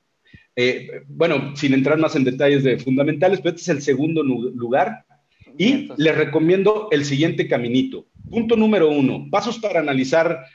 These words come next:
Speaker 1: eh, los short squeeze. Punto número uno,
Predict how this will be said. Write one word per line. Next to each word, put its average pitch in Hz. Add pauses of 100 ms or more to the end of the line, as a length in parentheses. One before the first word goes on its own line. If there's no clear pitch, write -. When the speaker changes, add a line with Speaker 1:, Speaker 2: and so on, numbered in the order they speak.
(160)
Speaker 1:
eh, 120
los 120
short 151
squeeze. - (580)
Punto 220
número 180
uno, 101